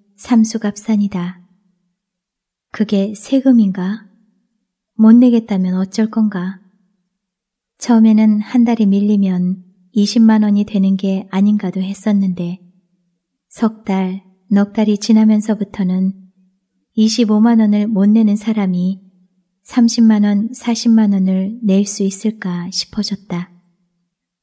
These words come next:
못 내지. 차신에는 배짱이 생긴 것이다.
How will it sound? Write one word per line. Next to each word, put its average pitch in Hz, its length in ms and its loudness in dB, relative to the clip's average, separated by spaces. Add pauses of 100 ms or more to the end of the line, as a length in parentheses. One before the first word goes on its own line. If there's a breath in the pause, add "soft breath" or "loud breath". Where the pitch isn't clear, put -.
(680)
못 196 180 2
내지. 196 760 -2 (760)
차신에는 214 840 0
배짱이 214 460 2
생긴 220 360 2
것이다. 185 560 -6